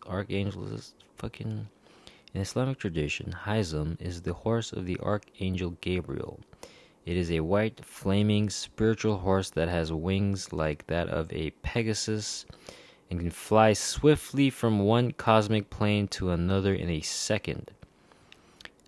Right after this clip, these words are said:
Haizum was God's gift to Gabriel for pleasing him. Hmm,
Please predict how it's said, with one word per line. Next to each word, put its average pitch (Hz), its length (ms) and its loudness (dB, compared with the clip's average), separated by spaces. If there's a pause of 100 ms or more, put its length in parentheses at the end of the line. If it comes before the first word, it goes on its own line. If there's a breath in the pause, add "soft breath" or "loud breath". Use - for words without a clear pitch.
(120)
Haizum 127 500 6
was 95 200 0
God's 101 360 6
gift - 320 0
to 92 60 -6
Gabriel 95 580 2
for - 460 -4
pleasing - 560 0
him. - 320 -12 (4000 loud breath)
Hmm, 98 400 2